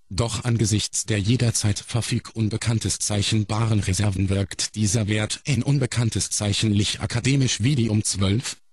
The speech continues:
offen einundzwanzig K M Schrägstrich H geringere Höchstgeschwindigkeit. Mehr Respekt verdienen die gute Sicherheitsausstattung jetzt neu mit Bremsassistent sowie das sauber abgestimmte,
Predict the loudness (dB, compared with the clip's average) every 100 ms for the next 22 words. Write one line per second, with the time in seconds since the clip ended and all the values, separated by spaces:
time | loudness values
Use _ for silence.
0 | _ -6 -2 0 2 4 4 0 0 -2
1 | -2 -4 -8 -18 -20 -6 -2 0 0 0
2 | 0 0 -2 -2 -2 -2 0 0 2 0
3 | -2 0 2 2 2 0 -2 -6 -6 -2
4 | 0 2 0 -4 -10 -12 -20 -20 -20 -20
5 | _ _ -2 0 2 0 -2 -4 -4 -4
6 | -2 0 2 2 2 0 0 0 0 0
7 | 0 0 0 0 -4 -2 -2 -2 -2 0
8 | 0 0 0 -2 0 0 2 2 2 0
9 | 0 2 0 0 0 0 0 0 0 0
10 | 2 2 2 0 0 2 2 0 -2 -6
11 | -4 -6 -2 -2 -2 -4